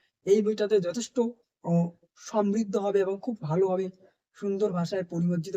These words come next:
ভাষায় লেখা রয়েছে, তুমি পড়ে নিশ্চয়ই ভালো লাগবে। এছাড়াও তুমি অন্য অনেক রকম বই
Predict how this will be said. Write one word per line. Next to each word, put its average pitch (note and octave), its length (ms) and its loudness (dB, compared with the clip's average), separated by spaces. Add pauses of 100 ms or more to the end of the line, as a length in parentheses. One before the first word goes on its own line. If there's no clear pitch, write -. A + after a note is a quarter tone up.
ভাষায় E3+ 280 -2
লেখা D#3 200 -6
রয়েছে, F3 260 -2 (140)
তুমি B3 140 -2 (120)
পড়ে F#3+ 180 2 (580)
নিশ্চয়ই A3+ 400 2
ভালো D#3 180 2
লাগবে। C#3 220 -6 (380)
এছাড়াও C4 400 0
তুমি C4 120 -4 (100)
অন্য G3+ 140 -2 (220)
অনেক F3 220 -2
রকম F#3+ 240 -2
বই F3+ 160 0